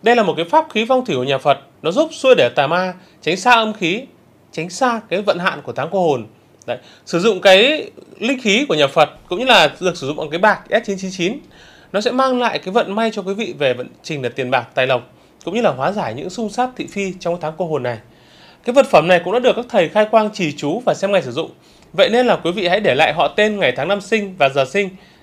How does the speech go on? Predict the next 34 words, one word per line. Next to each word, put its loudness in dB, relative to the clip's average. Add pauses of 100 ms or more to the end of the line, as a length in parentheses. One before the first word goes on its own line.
để 2 (300)
thỉnh -6
cái -6
minh -4
quang 2
pháp -2
bảo 2
này. -2 (300)
Khi 0
đó 8
vật 2
phẩm 0
mới -6
phát -4
huy -4 (180)
cái -8
tác -6
dụng -6
tốt -4
nhất, 0 (600)
xua -4
đuổi 2
tà 2
ma, 2
âm -2
khí, -2
cũng -8
như -4
là -2
mang -2
lại -2
cái -6
may -2
mắn -2